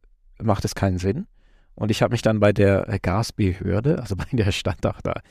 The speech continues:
gemeldet, gesagt, äh, ich finde das eben genau, es ist logisch, aber es ist für mich sinnlos, äh, weil wir ja hundert Prozent Biogas einspeisen. Ähm, und die hatten auch keine gute Antwort bereit.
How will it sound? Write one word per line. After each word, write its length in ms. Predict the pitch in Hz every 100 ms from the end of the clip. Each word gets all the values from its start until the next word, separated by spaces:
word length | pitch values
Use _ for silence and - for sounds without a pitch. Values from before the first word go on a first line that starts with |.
| _ - -
gemeldet, 520 | 117 98 101 117 131
gesagt, 240 | 107 101
äh, 260 | - 101 98 -
ich 140 | - -
finde 180 | 107 101
das 240 | 95 - - _
eben 340 | 69 - 120 107
genau, 320 | 117 120 131
es 140 | 104
ist 120 | 104
logisch, 300 | 113 135 147
aber 100 | 110
es 120 | 104 104
ist 100 | -
für 80 |
mich 100 | 104
sinnlos, 460 | - 123 143 185 - - - _
äh, 120 | - 110
weil 220 | 107 113
wir 80 | 110
ja 180 | 104 107
hundert 220 | 110 104
Prozent 320 | 104 101 95
Biogas 360 | 98 95 92 -
einspeisen. 640 | 123 - 92 90 - 165 _ _ _ -
Ähm, 300 | - 104 104
und 180 | 107 98
die 80 | 107
hatten 180 | 107 107
auch 160 | 110
keine 200 | - 131
gute 220 | 143 147
Antwort 280 | - 151 -
bereit. 360 | - - -